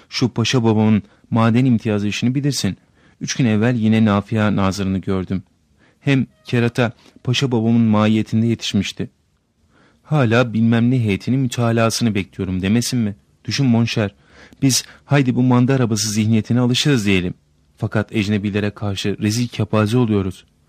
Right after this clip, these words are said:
Herifler sermaye dökeceğiz diyorlar, topraklarınızı altın yapacağız diyorlar. Bu işe babam gibi, benim gibi memleketin en tanınmış bir ailesine mensup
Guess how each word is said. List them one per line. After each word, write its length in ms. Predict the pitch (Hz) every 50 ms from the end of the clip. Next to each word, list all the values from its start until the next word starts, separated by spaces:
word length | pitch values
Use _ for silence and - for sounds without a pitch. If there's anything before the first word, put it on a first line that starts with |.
| _ _ _
Herifler 400 | - 117 117 127 - - 160 143
sermaye 520 | 127 - - 107 107 113 120 135 156 151
dökeceğiz 440 | 127 107 - - - 104 98 90 -
diyorlar, 460 | 101 98 95 92 98 113 135 147 - _ _ _ _ _ -
topraklarınızı 680 | - 110 - - 120 117 - - 127 131 131 123 123 -
altın 300 | 90 104 101 - - 156
yapacağız 540 | 160 147 117 - - 110 98 92 87 90 101
diyorlar. 420 | 98 90 90 98 120 139 143 - _ _ _ _ _ _ _ _ _ _ _ -
Bu 180 | 117 123 123
işe 320 | 120 - - - 123 113 113
babam 320 | 120 110 120 120 120 120
gibi, 280 | 101 104 98 110 107 - - _ - - -
benim 220 | 120 123 143 151 139
gibi 240 | 117 110 101 113 123
memleketin 600 | 120 113 110 117 117 107 - 120 - - 127 117
en 200 | - 151 160 151
tanınmış 480 | - 127 117 113 110 117 - - -
bir 80 | 113 104
ailesine 520 | 98 101 101 101 104 101 - 110 110 107
mensup 360 | 107 104 101 98 - 110 104